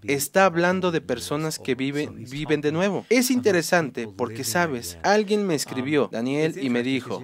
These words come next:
"Mark, me preocupa todo lo que sucede en el mundo y las cosas que están sucediendo. Quiero tener más hijos, pero no sé si deberíamos". Y le escribí, lo primero que dije, "¿Sabes qué? Absolutamente debes seguir teniendo hijos,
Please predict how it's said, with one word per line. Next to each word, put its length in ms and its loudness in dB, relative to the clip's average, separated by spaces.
"Mark, 420 4
me 140 0
preocupa 640 2
todo 300 6
lo 100 4
que 160 -2
sucede 400 0
en 100 -2
el 120 0
mundo 500 0
y 140 -4
las 200 -2
cosas 360 -2
que 100 -6
están 280 -2
sucediendo. 680 -6
Quiero 240 10
tener 260 4
más 280 0
hijos, 500 -2
pero 240 6
no 300 2
sé 300 0
si 140 -4
deberíamos". 840 -2
Y 200 2
le 80 0
escribí, 480 -4
lo 160 2
primero 360 2
que 100 0
dije, 240 -4
"¿Sabes 400 2
qué? 280 2
Absolutamente 880 4
debes 260 0
seguir 320 -2
teniendo 460 -2
hijos, 420 -4